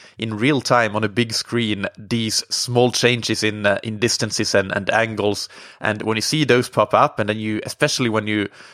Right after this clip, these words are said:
start to feel how making even a millimeter change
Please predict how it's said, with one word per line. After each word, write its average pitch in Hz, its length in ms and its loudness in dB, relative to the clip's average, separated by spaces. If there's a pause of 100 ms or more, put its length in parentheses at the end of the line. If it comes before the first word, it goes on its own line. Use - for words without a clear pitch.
start - 260 0
to 117 40 -10
feel 120 480 2
how 107 200 0
making 113 400 -2
even 110 260 -2
a 104 40 0
millimeter 113 580 0
change 110 600 -2